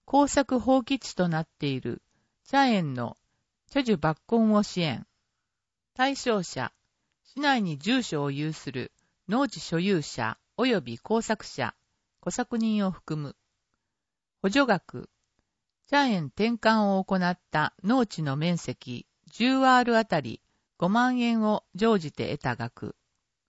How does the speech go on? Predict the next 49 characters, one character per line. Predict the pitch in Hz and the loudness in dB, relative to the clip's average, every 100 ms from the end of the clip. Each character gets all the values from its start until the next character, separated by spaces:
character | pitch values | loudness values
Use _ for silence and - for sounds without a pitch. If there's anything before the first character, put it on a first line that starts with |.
| _ _ _ _ _ | _ _ _ _ _
な | 202 226 | 0 2
お、 | 165 - _ _ _ _ _ | 0 -6 _ _ _ _ _
茶 | - 294 | 0 0
園 | 262 185 | 2 0
転 | - 156 160 | 0 -2 -2
換 | - 143 143 | -2 -2 -2
は、 | 135 127 - _ _ _ _ _ | 0 -2 -4 _ _ _ _ _
市 | _ - | _ -2
内 | 294 247 170 | 2 2 2
の | 120 | -2
耕 | - 226 262 | 0 2 4
作 | 277 - 240 | 2 0 0
放 | 240 254 | 2 2
棄 | - | 0
地 | - - | -8 -2
と | 180 | 0
な | 170 156 | 0 -4
っ | |
て | _ 143 | _ 0
い | 135 | 0
る | 123 113 | -2 -8
茶 | - 247 | -2 2
園 | 233 190 | 2 2
の | 139 127 | -2 -2
茶 | 185 | -2
樹 | 156 135 | 0 -2
を | 120 - | -4 -6
抜 | 139 - - | -8 -8 0
根 | 233 220 | 0 0
し | |
た | - 196 | -2 0
後、 | 185 - 175 156 - _ _ _ _ _ _ _ | 0 -2 -4 -4 -6 _ _ _ _ _ _ _
茶 | 254 240 - - | 2 2 0 -4
以 | 262 | 0
外 | 262 214 | 2 2
の | 165 143 | 0 -2
作 | 160 160 | -4 -4
物 | 262 240 160 | -2 -4 -4
の | 147 127 | -4 -4
作 | 151 - | -4 -6
付 | - - | -12 -4
け | 233 | 0
を | 226 208 | 2 0
計 | 208 208 | 0 0
画 | 196 - | 0 -2
す | - 175 | -6 -4
る | 170 | -4
こ | - 151 | -4 -4
と。 | 147 135 | -4 -4